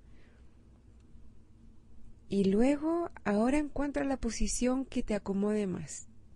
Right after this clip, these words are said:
Levanta la vista y mira a tu alrededor. Ve, nota, reconoce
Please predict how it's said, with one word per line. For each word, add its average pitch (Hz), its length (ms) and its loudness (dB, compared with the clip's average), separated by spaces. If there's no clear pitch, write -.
Levanta 254 460 4
la 285 140 4
vista 240 540 6
y 196 120 -2
mira 226 260 4
a - 20 -2
tu 254 100 0
alrededor. 220 640 0
Ve, 190 560 2
nota, 202 600 2
reconoce 202 920 2